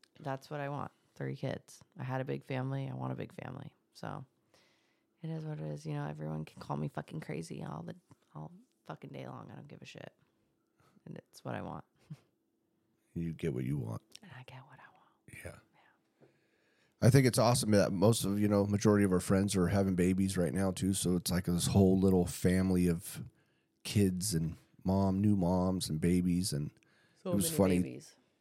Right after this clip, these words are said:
Speaker 2: It was funny. Like we, I have a, a few friends. I won't say who they are, but it was like, "Man, that's all we do is talk about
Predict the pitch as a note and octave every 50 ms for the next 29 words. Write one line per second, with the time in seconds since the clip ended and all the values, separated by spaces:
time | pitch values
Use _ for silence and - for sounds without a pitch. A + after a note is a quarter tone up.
0 | _ _ _ _ - G2+ G2 F2 - - F#2 F2+ F2+ F2 E2+ E2+ F2 - F2 E2
1 | - - E2+ F2+ F2+ E2+ F2 E2+ E2 G2 - - - - - - F#2 F2 - -
2 | F2 E2 E2+ E2 E2+ E2+ F2 D2 C#2+ - F2 E2+ D#2+ D#2+ D#2 F2+ D#2 D#2+ E2+ E2
3 | F2 E2+ D#2+ E2 D2+ C2+ - - _ _ _ _ _ _ _ _ _ _ _ _
4 | _ _ _ - G2+ G2 F2 - - - - D#3+ F3+ D#3+ B2+ A2 B2+ C#3+ - D#3+
5 | D#3 D3 C#3+ C#3 D3+ D#3 D3 B2+ - - B2+ C#3 - C3 - C#3+